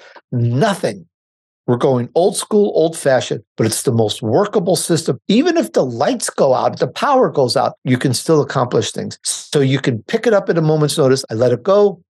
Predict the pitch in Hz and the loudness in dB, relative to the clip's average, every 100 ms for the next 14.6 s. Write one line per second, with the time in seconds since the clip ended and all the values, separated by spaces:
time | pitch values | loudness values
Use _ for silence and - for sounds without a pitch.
0 | - 117 123 107 135 127 127 185 190 190 | -6 0 0 0 0 2 2 2 2 -2
1 | 190 _ - 127 - 131 151 175 170 - | -2 _ -4 -4 -2 0 0 0 -6 -20
2 | _ - 135 120 131 - 120 110 120 107 | _ -8 -4 0 0 0 -4 0 0 0
3 | - _ - 123 160 151 - 120 113 107 | -4 _ -20 -6 -4 -2 0 -2 0 -4
4 | - - 120 131 - 143 151 139 - 107 | -4 -2 -2 0 2 2 2 -2 -10 -12
5 | - 131 120 - - 120 120 113 110 101 | -2 0 0 -2 -4 0 4 2 0 -6
6 | - - - - - 170 175 147 143 226 | -10 -18 -18 -12 -2 0 0 -2 0 0
7 | - 220 220 - 117 117 107 113 196 208 | 0 0 0 -4 -2 -2 0 0 0 2
8 | 214 214 - - _ 123 135 127 117 - | 0 0 -4 -20 _ -2 0 0 -2 -4
9 | 170 160 - 139 - 117 110 113 - 214 | -2 -2 0 -2 -2 0 0 0 0 0
10 | 214 - _ - _ _ - 165 196 160 | 0 -6 _ -20 _ _ -2 0 0 0
11 | 113 - - 175 180 180 180 143 123 156 | -4 -6 -4 2 2 2 2 2 2 2
12 | 156 139 110 131 165 - 175 156 123 104 | 2 0 0 0 0 0 0 0 -2 -2
13 | - - - 113 143 165 170 165 165 170 | -4 -8 -8 -4 -2 0 0 2 2 2
14 | 156 - 120 117 113 117 | -4 -2 0 0 -2 -10